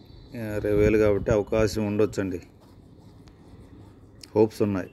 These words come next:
మూడు వేల ఆరు వందల ఇరవై ఒకటి ఈడబ్ల్యూఎస్ కన్ఫామ్.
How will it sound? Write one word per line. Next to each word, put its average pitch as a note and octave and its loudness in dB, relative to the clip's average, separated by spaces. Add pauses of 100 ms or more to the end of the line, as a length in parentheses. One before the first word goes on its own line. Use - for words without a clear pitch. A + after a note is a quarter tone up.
మూడు A2+ 0
వేల A#2 4
ఆరు A2 2
వందల A2 0
ఇరవై G2+ 2
ఒకటి G#2 -4 (100)
ఈడబ్ల్యూఎస్ F#2+ -2
కన్ఫామ్. G2 -8